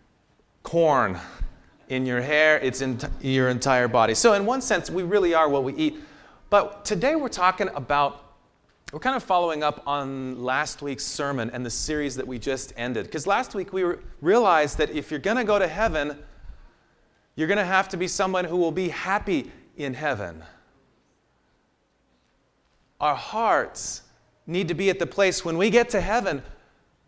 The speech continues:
we're not saying, "Hey, where's the sin? I wanna go sin. I, I miss my sin." If that's the condition of your heart, you won't be happy in heaven.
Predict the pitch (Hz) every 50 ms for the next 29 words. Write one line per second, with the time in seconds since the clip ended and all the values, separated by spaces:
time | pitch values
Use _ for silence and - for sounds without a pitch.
0 | _ _ - _ _ _ _ - 185 214 233 226 226 - - - - - - -
1 | 208 202 202 196 190 170 220 240 220 196 220 240 254 - - 202 - - - -
2 | 247 214 180 180 180 208 220 226 208 214 202 196 - - - 240 220 185 180 175
3 | - - - - - _ _ _ _ _ _ _ _ _ _ - 156 170 180 208
4 | 247 233 - - 208 208 202 196 196 - - - 240 240 233 220 170 - - -
5 | - _ _ _ - - 180 - - 226 240 262 - - - 214 - 220 196 190
6 | 208 196 - 214 190 190 185 190 170 170 202 233 247 208 160 165 208 226 240 226
7 | 226 226 214 190 165 208 226 240 233 - 214 175 147 135 120 107 95 87 82 85